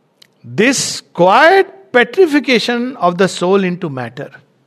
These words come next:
पूरी तरह आप अब मशीनरी पर डिपेंडेंट हो गए हो, स्लेव हो गए हो। Was the successful businessman that grand culmination of manhood towards which evolution was striving?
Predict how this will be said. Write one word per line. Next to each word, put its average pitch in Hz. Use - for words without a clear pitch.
पूरी 185
तरह 170
आप 165
अब 160
मशीनरी 147
पर 147
डिपेंडेंट 127
हो -
गए 123
हो, 123
स्लेव 156
हो 117
गए -
हो। -
Was 180
the 277
successful 240
businessman 190
that 220
grand 247
culmination 262
of -
manhood 269
towards 202
which 226
evolution 226
was 247
striving? 165